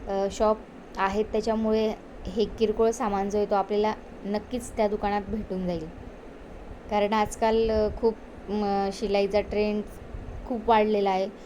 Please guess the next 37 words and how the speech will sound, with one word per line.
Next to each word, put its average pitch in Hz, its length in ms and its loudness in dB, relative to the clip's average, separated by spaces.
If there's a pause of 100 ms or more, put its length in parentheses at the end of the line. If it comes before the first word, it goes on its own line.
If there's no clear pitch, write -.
(300)
सगळीकडे, 202 640 4
त्याच्यामुळे 214 480 0
सगळ्या 214 360 2
वस्तू 220 340 0 (260)
अव्हेलेबल 196 460 2
होतात. 196 340 -2 (680)
आता 190 280 4
इथं 226 340 2
झाले 226 380 4
लेस. 214 320 6
लेस 214 320 4
पण 233 180 0
इथं 226 220 0
दोन 214 220 2
तीन 220 200 -2
प्रकारच्या 214 540 0
मी 208 100 0
तुम्हाला 208 340 0
दाखवणार 196 540 0
आहे. 190 280 -2 (520)
आता 196 180 0
ही 226 160 2
जी, 208 160 -2
ही 247 180 2
ब्रॉड 214 380 6
लेस 214 300 2
आहे, 185 260 -4
ही 202 180 -2
ब्रॉड 208 360 2
लेस 220 300 0
जो 202 200 0
खाली 214 260 2
मी 220 140 0
बेस 208 340 6 (460)
तयार 190 220 4
करते 190 380 -2
चौकोन, 190 500 0